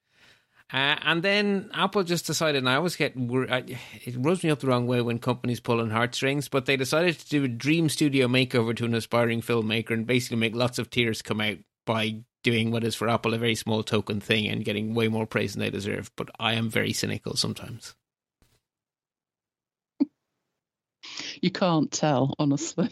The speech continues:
Speaker 2: <laughs>
Speaker 1: No, no, no one would guess. Um, does anyone have any final thoughts on the, the Video Pro conversation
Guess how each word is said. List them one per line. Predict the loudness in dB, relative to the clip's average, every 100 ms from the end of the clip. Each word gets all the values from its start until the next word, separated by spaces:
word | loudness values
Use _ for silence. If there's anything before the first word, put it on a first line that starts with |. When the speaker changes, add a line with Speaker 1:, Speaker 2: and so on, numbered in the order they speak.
| -2
Speaker 2:
<laughs> | 0
Speaker 1:
No, | 0 2 0
no, | 0 0
no | 0 -2 0
one | 0
would | 0 -2
guess. | -4 -4 -12 -16 _ _ _ _ _ -20 -20 -20 -20 -20 -4
Um, | 0 2 0
does | 0 0
anyone | 2 2 2
have | 2 0 0
any | 2 2 2 -2
final | -8 -14 -16 -2 2 2 0
thoughts | -2 0 0 2 0 0 -2 -6 -2
on | 2 2 2
the, | 4 4 4 2 -4 -12 -2
the | 2
Video | 4 4 2
Pro | 4 2 2
conversation | 2 0 2 2 2 2 0 -2